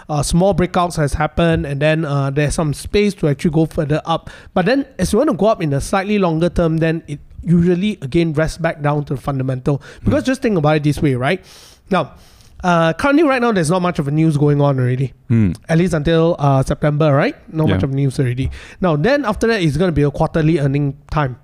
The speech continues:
Speaker 2: Mm.
Speaker 1: When it comes to a quarterly earning time, they are gonna start announcing, like, what's their outlook.
Speaker 2: Yep.
Speaker 1: And we're gonna be in the Q three one, right?
Speaker 2: Mm.
Speaker 1: And they're gonna start talking about it. And if, let's say, by then, most of these companies start saying that, "Hey, you know, I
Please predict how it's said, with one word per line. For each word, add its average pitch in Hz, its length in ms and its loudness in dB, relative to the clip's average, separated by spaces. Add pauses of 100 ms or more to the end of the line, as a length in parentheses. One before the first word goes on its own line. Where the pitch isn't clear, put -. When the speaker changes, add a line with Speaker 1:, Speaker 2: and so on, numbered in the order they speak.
(380)
Speaker 2:
Mm. 98 340 2
Speaker 1:
When 180 120 0
it 180 60 2
comes 233 180 0
to 185 60 2
a - 20 -4
quarterly 208 460 0
earning 190 240 0
time, 180 420 0 (100)
they 160 120 4
are 147 80 2
gonna 160 200 0
start 180 300 -2
announcing, 147 480 -2
like, 143 280 0
what's 147 260 -2
their 139 100 -2
outlook. 143 360 -10 (440)
Speaker 2:
Yep. 110 180 -2 (140)
Speaker 1:
And 156 160 0
we're 160 80 2
gonna 180 160 0
be 143 120 0
in 139 80 0
the 143 80 2
Q 190 160 0
three 160 300 2
one, 139 180 0 (120)
right? 156 280 0
Speaker 2:
Mm. 101 260 0
Speaker 1:
And 165 120 2
they're 151 120 2
gonna 190 160 0
start - 240 -4
talking 160 280 0
about 139 300 0
it. - 160 -8 (180)
And 175 380 -2 (320)
if, 233 240 -4
let's 240 240 0
say, 269 140 2
by 175 240 0
then, 190 420 0 (240)
most 214 280 2
of 165 120 -2
these 220 180 0
companies 180 520 0
start - 240 -4
saying 170 320 2
that, 151 200 0
"Hey, 190 100 -2
you 143 200 -2
know, 185 160 2
I 147 180 -6